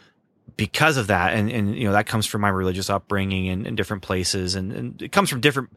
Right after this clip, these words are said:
different people get to that place from different directions, but, uh, this is how I get to it. And, and this is absolutely the Kree just kind of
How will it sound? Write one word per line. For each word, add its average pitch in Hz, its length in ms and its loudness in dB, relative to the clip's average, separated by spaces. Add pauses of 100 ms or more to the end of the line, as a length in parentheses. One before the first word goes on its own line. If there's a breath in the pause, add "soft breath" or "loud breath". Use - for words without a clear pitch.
(260 loud breath)
different 202 240 4
people 160 200 6
get 143 200 0
to 131 80 -4
that 117 180 4
place 104 420 0
from 131 520 2
different 110 280 -4
directions, 101 680 2 (100)
but, 135 240 4 (600 loud breath)
uh, 101 180 0
this 117 240 4
is 110 60 2
how 104 180 4
I 127 140 6
get 98 180 0
to 87 180 0
it. 82 200 0
And, 95 260 0
and 98 400 -2
this 107 200 -2
is 104 100 2
absolutely 113 400 2
the 101 80 0
Kree 104 560 -2 (160)
just 110 200 -2
kind 104 180 2
of 92 260 -6